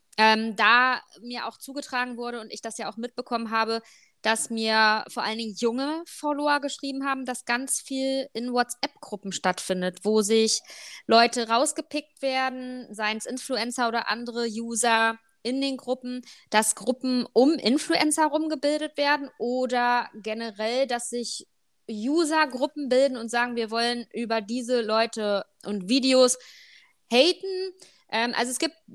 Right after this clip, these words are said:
Gruppen, die nennen sich tatsächlich Hate-Gruppen.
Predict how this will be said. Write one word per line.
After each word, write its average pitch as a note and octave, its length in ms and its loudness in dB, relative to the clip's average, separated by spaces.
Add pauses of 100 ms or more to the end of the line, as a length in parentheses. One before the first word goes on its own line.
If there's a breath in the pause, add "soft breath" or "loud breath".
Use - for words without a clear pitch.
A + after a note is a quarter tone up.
(140)
Gruppen, D4+ 340 -2
die A#3+ 120 -2
nennen A3 220 0
sich F4 160 -6
tatsächlich B3 560 -6
Hate-Gruppen. C4+ 840 0